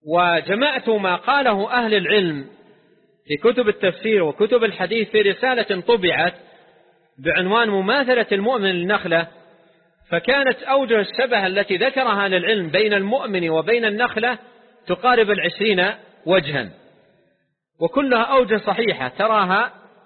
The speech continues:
واضحة التماثل بين المؤمن وبين النخلة. ولهذا المؤمن يستفيد من هذا المثل، يستفيد من هذا المثل. والنخلة هذه الشجرة الطيبة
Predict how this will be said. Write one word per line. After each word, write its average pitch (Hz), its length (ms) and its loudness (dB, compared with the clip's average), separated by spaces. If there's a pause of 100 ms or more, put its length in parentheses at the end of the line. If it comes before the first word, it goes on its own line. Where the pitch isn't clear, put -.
واضحة 202 560 0 (340)
التماثل 190 680 0
بين 202 420 2 (580)
المؤمن 254 520 0
وبين 190 380 0
النخلة. 156 580 -4 (720)
ولهذا 269 460 0
المؤمن 247 420 -2
يستفيد 240 540 -2
من 180 100 -2
هذا 175 180 -2
المثل، 143 380 -4 (720)
يستفيد 202 680 -2
من 196 100 0
هذا 247 200 2
المثل. 196 380 0 (400)
والنخلة 202 580 2
هذه 214 460 2
الشجرة 214 680 2
الطيبة 254 600 0